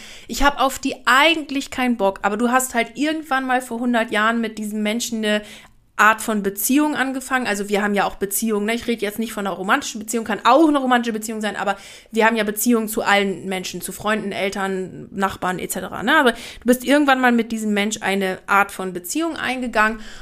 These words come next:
und traust dich jetzt aber irgendwie auch nicht so ganz, das zu lösen und dann hast du immer so ein mulmiges Gefühl und denkst dir, oh nee, jetzt fragt die schon wieder, ob wir frühstücken gehen und eigentlich hab ich gar keinen Bock. Und das war, genau so eine Person war das, ihr Lieben.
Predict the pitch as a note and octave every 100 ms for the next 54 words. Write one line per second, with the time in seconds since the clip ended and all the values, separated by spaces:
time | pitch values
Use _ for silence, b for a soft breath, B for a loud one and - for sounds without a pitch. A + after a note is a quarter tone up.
0 | B A3+ G#3 - - - A#3 C#4 D4 B3+
1 | B3 A#3 A3+ B3 A#3+ A3+ G#3 G#3+ A3 G#3+
2 | G3+ G3+ G#3+ - F#3+ - - G#3 G#3+ D4+
3 | F4+ F#4 D#4+ C#4+ C#4+ A3+ G#3+ A3 A3 A3+
4 | - A3+ G#3+ G#3 G#3 A3+ G#3+ G#3 G#3 -
5 | G3 C#4 C4+ A#3 A3 - G#3 G3+ G#3 G#3
6 | G#3 G#3 G3+ G3 G3 - G#3 - G3 G3+
7 | G3 G#3 F#3 F#3+ F#3+ - F#3+ - F3+ F3+
8 | F#3+ F#3+ - G3 G3 G3 F#3+ G3+ F#3+ F#3+
9 | G3 F#3+ E3+ B B B B A#3+ B3+ B3+
10 | B3+ C4+ - G#3 B3 B3+ C#4+ D#4+ C#4 C4+
11 | C4 C4 A3 G#3 G3 F3+ G3+ D3+ - -
12 | F3 F3 F3